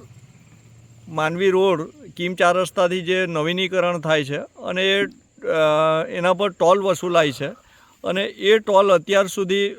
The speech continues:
નોર્મલ ટોલ લેવામાં આવતો હતો, તેની જગ્યાએ અત્યારે એ લોકોએ બેફામ, અ, વધારો કર્યો છે અને કોમર્શિયલ વ્હીકલના, અ, જે માલિકોને પર કમરતોડ બોજો નાખ્યો છે.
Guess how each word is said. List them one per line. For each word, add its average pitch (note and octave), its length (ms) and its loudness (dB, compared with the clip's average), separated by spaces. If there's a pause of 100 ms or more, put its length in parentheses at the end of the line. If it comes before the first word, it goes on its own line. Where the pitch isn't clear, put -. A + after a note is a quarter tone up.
નોર્મલ E3 480 0
ટોલ F#3 260 2
લેવામાં F3+ 680 2
આવતો E3+ 320 0
હતો, D#3 260 -4 (520)
તેની F3+ 260 -2
જગ્યાએ A3 480 4
અત્યારે G#3 540 2
એ G#3+ 60 0
લોકોએ G#3 260 -2
બેફામ, A3 680 0
અ, F3+ 560 0
વધારો F3 400 2
કર્યો G3 360 -2
છે F3 120 -6
અને G#3 360 -8
કોમર્શિયલ G3 640 -2
વ્હીકલના, G#3 680 -2
અ, F#3 280 -6
જે F3 140 -4
માલિકોને F#3+ 720 0
પર F#3 200 0
કમરતોડ F#3 580 0
બોજો F#3 300 0
નાખ્યો D3+ 400 -2
છે. C#3 300 -6